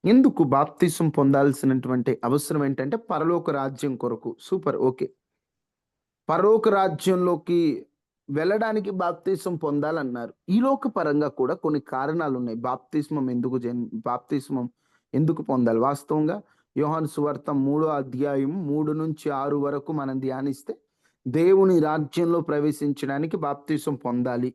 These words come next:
ఇది మొదటి పాయింట్, ఇప్పటిదాకా చెప్పింది అదే. రెండో పాయింట్ చూడండి, అపోస్తుల కార్యములు రెండో అధ్యాయం ముప్పై ఎనిమిదో వచనం.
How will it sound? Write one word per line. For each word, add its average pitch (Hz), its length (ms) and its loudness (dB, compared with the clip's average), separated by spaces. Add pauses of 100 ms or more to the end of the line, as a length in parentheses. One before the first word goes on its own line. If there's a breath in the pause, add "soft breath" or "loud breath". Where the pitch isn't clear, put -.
ఇది 143 140 -2
మొదటి 131 360 -2
పాయింట్, 123 500 -4 (160)
ఇప్పటిదాకా 123 680 -4
చెప్పింది 131 480 -4
అదే. 120 280 -4 (520 soft breath)
రెండో 247 360 8
పాయింట్ 151 440 4
చూడండి, 107 440 0 (500)
అపోస్తుల 208 520 2
కార్యములు 156 600 2
రెండో 170 300 0
అధ్యాయం 160 440 -2
ముప్పై 139 280 -2
ఎనిమిదో 120 320 -2
వచనం. 98 340 -12